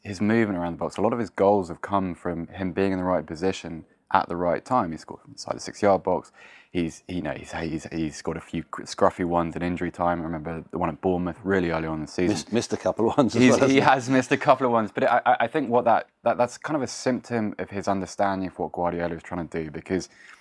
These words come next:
Speaker 1: a player doesn't get into that position if he doesn't know what's supposed to be going on around him. And I think, you know, we, when, when Sterling played under Brendan Rodgers in that fantastic Liverpool team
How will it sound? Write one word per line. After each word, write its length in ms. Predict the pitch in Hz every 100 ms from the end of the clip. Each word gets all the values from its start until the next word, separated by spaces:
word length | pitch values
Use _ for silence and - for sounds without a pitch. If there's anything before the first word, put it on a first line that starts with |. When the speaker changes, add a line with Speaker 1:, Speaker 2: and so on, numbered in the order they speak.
| _ -
Speaker 1:
a 40 |
player 180 | - 175
doesn't 220 | 139 104
get 140 | 104 107
into 160 | 98
that 180 | 98 78
position 440 | 82 80 90 95
if 120 | 85 -
he 60 |
doesn't 340 | 85 95 87 69
know 300 | 90 87 82
what's 220 | 85 -
supposed 240 | - 85
to 60 | -
be 80 | 80
going 240 | 90 82
on 100 | 80
around 360 | 80 87 87 76
him. 220 | 76 73 - - - _ - -
And 80 |
I 40 | 104
think, 380 | - 135 113 - _ _ - -
you 140 | 113
know, 120 | 76
we, 340 | 80 95 92 92
when, 320 | 104 113 107
when 320 | 104 104 95
Sterling 340 | 85 107 92 87
played 200 | 92 87
under 180 | 87 82
Brendan 340 | 87 85 82
Rodgers 380 | 87 85 85 -
in 120 | 82
that 200 | 87 - _ _ _ _
fantastic 460 | 90 90 85 -
Liverpool 380 | 73 90 82 92
team 360 | - 78 76